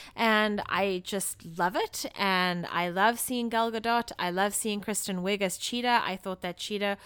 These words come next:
was one of the best parts of this film, and I just,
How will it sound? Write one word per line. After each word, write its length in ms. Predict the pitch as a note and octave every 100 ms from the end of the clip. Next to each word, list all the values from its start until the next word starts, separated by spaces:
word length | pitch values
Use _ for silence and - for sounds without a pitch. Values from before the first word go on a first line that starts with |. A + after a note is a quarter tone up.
| - -
was 180 | - G3+
one 160 | G3 F#3
of 60 | D#3
the 60 |
best 320 | D#3 G#3+ -
parts 400 | - - F#3+ -
of 120 | C#4 B3
this 180 | C4
film, 400 | - C4+ C4+ C4+ C4 - - - -
and 600 | - G#3+ A3 A3+ A3 G3+ - - _ -
I 120 | G#3+
just, 400 | G3+ A3+ - -